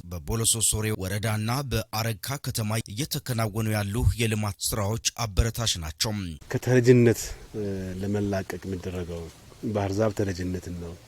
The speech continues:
Speaker 2: ግን ከተረጅነት ለመላቀቅ አመቱን ሙሉ ማሳዎቻችን በሰብል እንዲሸፈኑ እናድርግ ተብሎ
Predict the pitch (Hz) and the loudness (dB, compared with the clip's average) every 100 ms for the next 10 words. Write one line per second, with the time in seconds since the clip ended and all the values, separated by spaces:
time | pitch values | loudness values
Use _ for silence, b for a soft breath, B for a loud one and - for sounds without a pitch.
0 | B B B B B B - - 104 101 | B B B B B B -20 -12 -6 -2
1 | 104 98 95 95 98 101 95 101 104 101 | -2 -4 -4 -4 -2 -2 -2 -2 -2 -2
2 | 101 - 131 - 101 87 104 107 98 107 | -4 -4 -4 -4 -8 -6 -4 -2 -2 2
3 | 131 151 - - - - 107 95 90 90 | 2 0 -4 -20 -20 -12 -8 -6 -6 -8
4 | 90 - 92 - 131 135 117 98 90 87 | -10 -10 -10 -4 -2 -2 -2 -4 -4 -6
5 | 90 - 98 95 92 - 95 - - 104 | -8 -4 -4 -2 -4 -6 -8 -8 -4 -2
6 | 98 92 82 85 - 92 98 | -2 -2 -6 -10 -10 -8 -4